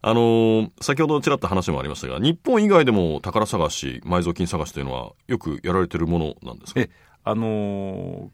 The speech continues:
Speaker 2: 海外の場合ほとんどは沈没船の宝探しなんですね。
Speaker 1: はあ、はあ、はあ。
Speaker 2: え、これはね、あの、日本と比べると
Speaker 1: うん。
Speaker 2: ずっとその信憑性がある話が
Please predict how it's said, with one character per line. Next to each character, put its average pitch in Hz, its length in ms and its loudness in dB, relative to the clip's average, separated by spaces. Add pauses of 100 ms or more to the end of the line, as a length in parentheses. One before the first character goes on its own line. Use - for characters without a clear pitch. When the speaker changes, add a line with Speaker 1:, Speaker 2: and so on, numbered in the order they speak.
(100)
Speaker 2:
海 180 220 4
外 151 140 6
の 90 120 2
場 82 120 4
合 76 60 0
ほ 87 160 -2
と 147 140 0
ん 151 40 2
ど 110 80 0
は 71 140 -2
沈 135 320 -2
没 143 200 -6
船 135 280 -2
の 123 320 -6
宝 85 260 0
探 67 220 -4
し - 100 -14
な 65 80 -14
ん 64 80 -16
で - 80 -18
す - 80 -8
ね。 117 160 0
Speaker 1:
は 98 80 -6
あ、 101 200 -6
は 90 40 -12 (140)
あ、 - 40 -2
は 73 100 -2
あ。 - 260 -12
Speaker 2:
え、 - 20 -10
こ - 80 -8
れ 135 80 0
は 135 160 4
ね、 123 140 4
あ 98 80 4
の、 85 240 0 (580)
日 104 80 0
本 107 480 0 (380)
と 110 100 -6
比 - 100 -4
べ 85 220 4
る 78 80 -4
と 78 160 -6
Speaker 1:
う - 40 -4
ん。 - 40 -14 (220)
Speaker 2:
ず 87 160 -8
っ 87 40 -10 (220)
と 127 320 2
そ 110 160 -4
の 92 440 -2
信 92 300 -8
憑 90 240 -2
性 85 340 -4
が 78 200 -2
あ 78 60 -2
る 73 100 -6
話 73 460 -8
が 65 340 -10